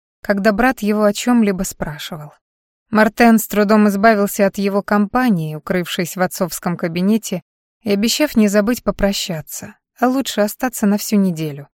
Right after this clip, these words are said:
что Адриан должен был находиться дома. "Прости". Голос матери разорвал повисшую было в его мыслях тишину.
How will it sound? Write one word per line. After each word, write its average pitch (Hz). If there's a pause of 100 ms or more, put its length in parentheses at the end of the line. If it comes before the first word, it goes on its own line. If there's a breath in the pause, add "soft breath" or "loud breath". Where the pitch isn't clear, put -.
(260)
что 214
Адриан 214
должен 180
был 220
находиться 180
дома. 143 (840)
"Прости". 196 (640)
Голос 196
матери 220
разорвал 202
повисшую 196
было 196
в 180
его 175
мыслях 180
тишину. 156